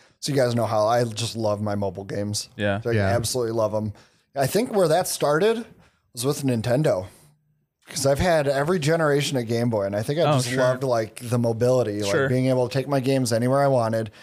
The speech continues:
Speaker 1: And they were always, like, kinda like their own, they always had, like, their own, like, indie game feel, you know?
Speaker 3: Yeah.
Speaker 1: Um,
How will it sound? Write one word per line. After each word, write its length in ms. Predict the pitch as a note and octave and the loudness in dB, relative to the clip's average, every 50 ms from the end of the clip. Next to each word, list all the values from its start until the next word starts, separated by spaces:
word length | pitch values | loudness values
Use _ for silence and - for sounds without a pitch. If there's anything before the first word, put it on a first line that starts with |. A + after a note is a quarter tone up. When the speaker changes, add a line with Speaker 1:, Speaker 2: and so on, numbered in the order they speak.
| - - - - | -20 -20 -12 -4
Speaker 1:
And 60 | D#3+ | -2
they 60 | F3 | 0
were 100 | G3 G#3+ | 2 4
always, 260 | G#3+ G#3+ G#3+ G#3 F#3 F#3+ | 4 4 4 2 2 2
like, 320 | G3+ F3+ E3 C#3 - - - - - - - - _ _ | 0 0 0 -2 -8 -16 -20 -20 -20 -20 -20 -20 _ _
kinda 180 | - F3+ D#3+ D3 | -2 0 2 2
like 160 | D3+ C#3+ C#3 | 2 2 2
their 160 | D3 C3+ C3+ | 2 4 4
own, 560 | C3+ C3+ C#3 C3+ C3+ C3 B2+ B2+ B2 A#2 - - _ _ _ | 4 4 4 4 2 2 2 0 -2 -4 -6 -10 _ _ _
they 120 | D3 C#3 | 2 2
always 380 | C#3+ C#3+ C#3 D3 D3 D3 C3 - | 4 4 4 2 2 0 -2 0
had, 200 | C#3 D3 C#3+ B2 B2+ | 0 0 2 2 2
like, 140 | B2+ A#2+ | 0 0
their 140 | - B2+ C3 | 2 2 2
own, 120 | B2+ B2+ B2+ | 2 2 2
like, 260 | B2 A2+ A2 - - _ | 0 -2 -4 -6 -12 _
indie 320 | - B2 A#2+ A#2 A#2 A2+ A2+ | -4 -2 -2 0 -2 -2 -2
game 280 | A2 A2+ A2+ A2 A2+ G#2+ | -2 -4 -2 -2 -4 -6
feel, 500 | - - G2+ G2+ G2 G2+ G2+ G#2 G2+ G#2 A2+ | -6 -6 -6 -4 -2 -2 -2 -2 -4 -4 -4
you 140 | A#2+ A#2 | -4 -4
know? 280 | G#2 G2 G2+ G2+ G2 G2 A#2 | -4 -4 -4 -4 -4 -2 0
Speaker 3:
Yeah. 340 | A2+ A2 G#2 G2+ G2+ G2+ G2+ | 2 2 4 2 2 0 0
Speaker 1:
Um, 220 | G2 G2 G2+ G2 | -4 -6 -8 -10